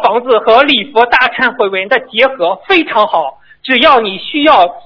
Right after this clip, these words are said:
只，只是你需要转告众佛友，礼佛不要念得太快，太快了得不到众，众佛菩萨的加持，有的快的还没听清楚就结束了。文殊菩萨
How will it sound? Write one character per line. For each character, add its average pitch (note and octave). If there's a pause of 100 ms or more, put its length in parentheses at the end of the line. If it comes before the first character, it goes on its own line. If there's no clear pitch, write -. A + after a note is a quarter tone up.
(140)
只， B3+
只 A#3
是 C#4
你 G#3+
需 -
要 D4
转 F#3
告 C#4+
众 D4+
佛 G#3+
友， E3+ (200)
礼 G#3+
佛 G3
不 A3
要 C4+
念 B3
得 G3+
太 B3
快， C4 (400)
太 -
快 C#4+
了 E3
得 A3
不 D#4+
到 G3+
众， - (180)
众 C#4
佛 F#3+ (260)
菩 A#3
萨 C4
的 F#3
加 C#4
持， F#3 (340)
有 A#3
的 B3 (160)
快 -
的 G3
还 A#3
没 B3
听 D4
清 E4+
楚 -
就 C4
结 G#3
束 C#4+
了。 A3 (560)
文 A#3
殊 D#4+
菩 G#3+
萨 G3